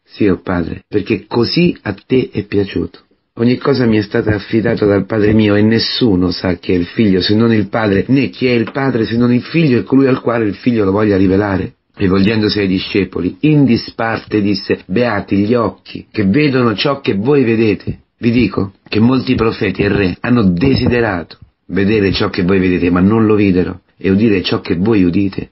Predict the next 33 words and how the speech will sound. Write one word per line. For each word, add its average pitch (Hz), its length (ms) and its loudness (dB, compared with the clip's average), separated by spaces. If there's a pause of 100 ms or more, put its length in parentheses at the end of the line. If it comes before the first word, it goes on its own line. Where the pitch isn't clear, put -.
(140)
ma 92 80 -8
non 95 240 2
lo 92 100 4
udirono." 82 460 -4 (800)
Che - 240 -4
cosa - 320 0
è 104 80 -4
piaciuto 92 500 -2
al - 160 -16
Padre? - 500 -8 (420)
Esattamente 120 540 -2
il 107 100 0
contrario 117 380 0
di 104 100 0
ciò 110 120 -2
che 110 140 -6
piace 107 240 -4
a 117 40 -6
noi. 113 320 -10 (760)
Che - 100 -14
cosa 139 200 0
ti 90 80 -2
piace? - 280 -10 (720)
Ti - 80 -20
piace 104 240 -2
essere 98 260 -2
umiliato? 101 480 0 (380)
Ti - 140 -20
piace 107 240 -2
essere 104 240 -4
messo 104 260 0
all'ultimo 104 380 0
posto? - 460 -4